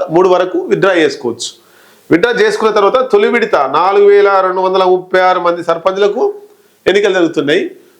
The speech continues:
వార్డు మెంబర్లు ఏమో ముప్పై ఏడు వేల నాలుగు వందల నలభై వార్డు మెంబర్లకు ఎలక్షన్ జరుగుతుంది. తొలి విడత అని చెప్పేది. ఆర్ఓ, ఏఆర్ఓలుగా గెజిటెడ్ ఆఫీసర్లకు బాధ్యతలు ఇచ్చిరట. So మొదటి విడత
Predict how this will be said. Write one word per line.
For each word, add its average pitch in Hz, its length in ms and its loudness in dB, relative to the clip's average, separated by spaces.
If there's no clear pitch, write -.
వార్డు 156 240 0
మెంబర్లు 226 300 0
ఏమో 202 460 0
ముప్పై 240 260 0
ఏడు 233 140 2
వేల 220 180 2
నాలుగు 202 260 2
వందల 202 160 2
నలభై 190 220 0
వార్డు 185 260 2
మెంబర్లకు 185 500 0
ఎలక్షన్ 165 280 -2
జరుగుతుంది. 123 360 -2
తొలి 196 200 2
విడత 165 280 2
అని 135 420 -4
చెప్పేది. 135 360 -2
ఆర్ఓ, 190 540 0
ఏఆర్ఓలుగా 196 840 2
గెజిటెడ్ 185 480 0
ఆఫీసర్లకు 185 500 -2
బాధ్యతలు 185 800 0
ఇచ్చిరట. 139 460 -2
So 196 140 2
మొదటి 185 280 2
విడత 180 540 0